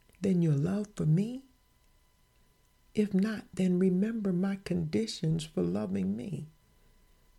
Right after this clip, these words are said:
"If you love me, keep my commandments." In Matthew chapter five, Jesus talks about dealing with our enemies and dealing with those who persecute us. And he explains that loving those who love us is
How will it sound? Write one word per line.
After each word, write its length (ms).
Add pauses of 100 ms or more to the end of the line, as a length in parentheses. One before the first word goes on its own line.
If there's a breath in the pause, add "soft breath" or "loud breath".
(300)
"If 220
you 160
love 460
me, 400 (100)
keep 380
my 320
commandments." 1200 (1120 soft breath)
In 180
Matthew 480
chapter 440
five, 420
Jesus 600
talks 540
about 460
dealing 460 (260 loud breath)
with 200
our 200
enemies 560
and 300
dealing 400
with 240
those 380
who 260
persecute 680
us. 380 (280 loud breath)
And 120
he 200
explains 680
that 160
loving 520
those 380
who 140
love 440
us 360
is 220